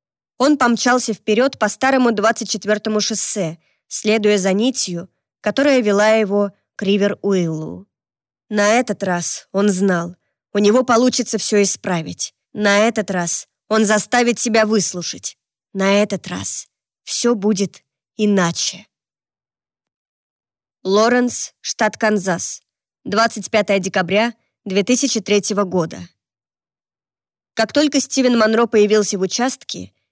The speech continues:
его сразу же вызвали к капитану. Разговор состоялся неприятный. Начальство требовало отчета о проделанной работе, интересовалось прогрессом в деле о похищении Ривер Уиллу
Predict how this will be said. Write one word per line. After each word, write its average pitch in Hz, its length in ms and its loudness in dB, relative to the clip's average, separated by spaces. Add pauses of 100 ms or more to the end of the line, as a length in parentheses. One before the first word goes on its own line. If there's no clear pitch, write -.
(120)
его 214 220 2
сразу 262 340 2
же 220 120 0
вызвали 208 380 2
к - 100 -14
капитану. 180 640 -6 (840)
Разговор 214 460 0
состоялся 226 580 0
неприятный. 220 880 -4 (340)
Начальство 254 600 0
требовало 220 480 0
отчета 254 460 0
о 226 40 -2
проделанной 226 560 0
работе, 208 640 -2 (180)
интересовалось 226 760 0
прогрессом 226 580 0
в 202 40 -4
деле 226 260 2
о 226 40 4
похищении 220 640 0
Ривер 208 360 0
Уиллу 262 580 0